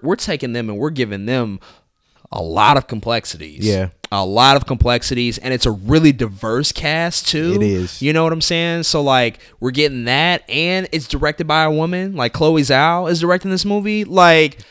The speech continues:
Speaker 1: what, what more could you really ask for from a
Speaker 2: Yeah,
Speaker 1: project,
Speaker 2: it's,
Speaker 1: right?
Speaker 2: yeah, it's just, it's expectations built on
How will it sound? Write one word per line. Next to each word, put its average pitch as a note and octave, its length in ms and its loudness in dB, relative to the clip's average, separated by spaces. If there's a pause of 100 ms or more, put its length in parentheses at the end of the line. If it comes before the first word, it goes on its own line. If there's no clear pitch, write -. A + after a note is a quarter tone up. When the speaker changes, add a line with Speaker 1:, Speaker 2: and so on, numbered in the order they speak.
(200)
Speaker 1:
what, A#3+ 340 0 (100)
what F#3+ 300 -8
more F#3+ 260 6
could D#3 160 2
you C#3 100 2
really B2 280 2
ask A2+ 200 2
for A2+ 200 -2
from G#2+ 160 -6
a F2+ 40 -4
Speaker 2:
Yeah, F2 60 -6
Speaker 1:
project, F#2+ 400 0
Speaker 2:
it's, E2+ 80 -8
Speaker 1:
right? G#2 480 -4
Speaker 2:
yeah, F#2 220 -10
it's G2 180 -6
just, A2 520 -6 (340)
it's - 180 -2
expectations A2+ 800 0
built G2+ 180 0
on F#2 400 0